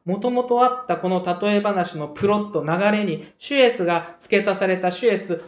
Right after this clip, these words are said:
オリジナルのものではないかと申しましたが、実は、もっと明白に主イエスのオリジナルな付け足しがあるのです。それは、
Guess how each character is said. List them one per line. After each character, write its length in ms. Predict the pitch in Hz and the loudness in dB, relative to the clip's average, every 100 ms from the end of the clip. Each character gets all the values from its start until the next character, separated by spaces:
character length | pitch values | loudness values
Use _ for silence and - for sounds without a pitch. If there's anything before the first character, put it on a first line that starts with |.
| - | -2
オ 120 | 170 | 2
リ 120 | 202 | 2
ジ 140 | 220 254 | 0 -4
ナ 100 | 262 | -2
ル 120 | 262 | -2
の 100 | 262 | -2
も 120 | 262 | -4
の 120 | 277 | -2
で 80 | 262 | 0
は 140 | 220 214 | 0 0
な 100 | 233 | -2
い 100 | 220 | -4
か 120 | 208 | -4
と 300 | 220 214 - | -4 -6 -8
申 220 | 156 190 214 | -4 -2 -2
し 160 | 214 | -4
ま 160 | 208 208 | -4 -6
し 80 | - | -8
た 140 | 120 | -12
が、 320 | 123 202 - _ | -10 -10 -12 _
実 320 | 160 208 208 | -4 -2 0
は、 440 | 311 220 - - - _ _ _ _ _ _ - | 4 4 2 -6 -20 _ _ _ _ _ _ -4
も 320 | 190 320 339 | 0 2 2
っ 60 | - | 2
と 100 | 185 | 2
明 440 | 160 175 262 254 | 4 4 6 6
白 280 | 247 247 269 | 2 0 -2
に 260 | 269 254 - | -6 -8 -12
主 240 | - - 262 | -10 0 6
イ 20 | |
エ 60 | 220 | 6
ス 140 | - | 4
の 220 | 208 180 156 | 0 2 2
オ 60 | |
リ 100 | 185 | 2
ジ 160 | 208 220 | 0 0
ナ 100 | 214 | 0
ル 120 | 208 | 0
な 300 | 196 196 - - | -2 -6 -12 -10
付 300 | - 208 208 | -4 -2 0
け 40 | |
足 220 | 208 190 | -2 -2
し 0 | |
が 220 | 185 170 | -4 -4
あ 60 | 170 | -6
る 100 | 147 | -6
の 120 | 120 | -10
で 120 | 104 | -18
す。 180 | - - _ _ _ _ _ _ _ _ _ _ _ _ _ _ _ _ _ _ _ _ _ _ | -20 -20 _ _ _ _ _ _ _ _ _ _ _ _ _ _ _ _ _ _ _ _ _ _
そ 160 | - | -6
れ 140 | 185 220 | -4 -4
は、 260 | 226 - | -6 -10